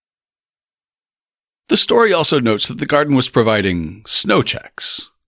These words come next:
instead of rain checks for anyone who couldn't make it to opening night because of the blizzard. It also reports that the start of the show had to be held for twenty minutes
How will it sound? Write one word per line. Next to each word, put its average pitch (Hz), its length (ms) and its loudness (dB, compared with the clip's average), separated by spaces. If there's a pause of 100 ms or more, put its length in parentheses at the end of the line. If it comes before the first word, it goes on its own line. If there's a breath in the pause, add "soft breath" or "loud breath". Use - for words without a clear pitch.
instead 85 400 -2
of - 80 -10
rain 120 280 2
checks - 640 -2 (260)
for 175 100 2
anyone 220 240 2
who 220 80 4
couldn't 139 320 0
make 104 180 0
it 104 100 -2
to 101 60 2
opening 90 340 -2
night 131 280 0
because 92 260 -4
of - 60 -10
the - 80 -8
blizzard. - 640 -2 (1300)
It 240 100 0
also 247 240 2
reports 135 420 2
that - 120 -8
the 131 80 0
start - 260 0
of 226 80 -2
the 214 60 2
show 95 300 2
had 156 180 -4
to - 80 -8
be 240 140 0
held 143 300 0
for - 140 -4
twenty 113 380 0
minutes - 640 -2